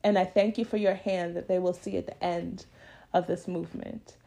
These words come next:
I thank you for who it is that you've called them to be. I thank you for what it is that you've ingrained and put in them to do and the thing that you desire for them to accomplish. I thank you that they will not default on the loan of their gift.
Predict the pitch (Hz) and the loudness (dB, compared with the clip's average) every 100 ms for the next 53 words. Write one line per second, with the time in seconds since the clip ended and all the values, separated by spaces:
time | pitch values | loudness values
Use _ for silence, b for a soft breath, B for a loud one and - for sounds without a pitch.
0 | B B - 202 - 208 220 - 254 233 | B B 0 0 6 6 6 4 0 0
1 | 226 202 185 190 180 202 - - 190 220 | 2 2 2 0 -2 -4 -2 6 6 8
2 | 240 240 254 240 247 247 202 202 - 202 | 4 2 0 -2 -2 -2 -2 2 2 2
3 | 208 202 190 175 B B B B 190 196 | 0 0 0 -2 B B B B 4 6
4 | 196 202 202 190 190 220 202 196 _ _ | 6 4 4 0 0 0 0 -4 _ _
5 | _ - - 208 190 165 185 196 220 214 | _ -6 0 2 2 2 4 4 4 2
6 | - 190 - 202 - 202 208 208 202 220 | 0 -2 2 2 2 2 2 6 8 6
7 | 220 220 214 214 208 196 180 180 208 214 | 2 -4 -2 -2 0 0 -2 -2 0 0
8 | 190 190 220 202 190 190 180 190 190 190 | 0 -2 -2 -2 -2 2 4 4 2 -2
9 | 190 196 175 - 175 190 233 254 269 - | 0 -2 -2 -2 -4 -2 0 -2 -2 -8
10 | B B B 202 220 208 220 262 214 180 | B B B 4 4 4 4 4 4 4
11 | 196 180 185 185 185 - 190 - 165 156 | 4 4 4 6 2 2 0 4 6 6
12 | - - - B B B 196 185 170 180 | 4 -2 -20 B B B 2 4 4 2
13 | 180 170 190 185 - 139 160 - - | 2 2 0 0 -4 -4 -6 -16 -20